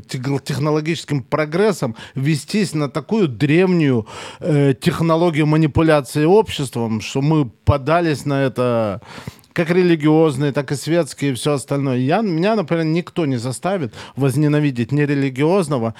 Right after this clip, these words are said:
ни вот кто меня там в комментариях, как правило, поливает. Нет, я люблю этих людей. Это мои братья. И в конце концов, мы рано или поздно поймём. И седьмого октября вот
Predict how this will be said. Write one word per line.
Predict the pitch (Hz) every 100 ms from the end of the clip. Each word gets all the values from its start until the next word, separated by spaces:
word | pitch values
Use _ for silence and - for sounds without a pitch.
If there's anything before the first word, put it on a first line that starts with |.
| - -
ни | 139 170
вот | 156 135
кто | - 156
меня | 143 139
там | 131 131
в |
комментариях, | 120 143 139 127 143 135 123
как | - 117
правило, | 131 139 127 123
поливает. | 107 139 170 202 160
Нет, | 185 233 202 -
я | 139 160
люблю | 214 202 220
этих | 208 190 -
людей. | 156 135 120 107
Это | 127 135
мои | 170 196
братья. | 131 151 139 113 98 - - - - _ _ _ _ _ _ _ _ _ _ _ _ _ _ _ _ _ -
И |
в | 135
конце | 175 180 262
концов, | 226 196 - 147
мы | 131 160
рано | 196 214 214
или | 190 180
поздно | 151 180 139 160
поймём. | 131 156 147 123 92 90 - -
И | 143
седьмого | 180 175 226 269 226
октября | 151 151 - 156 156 135
вот | 123 151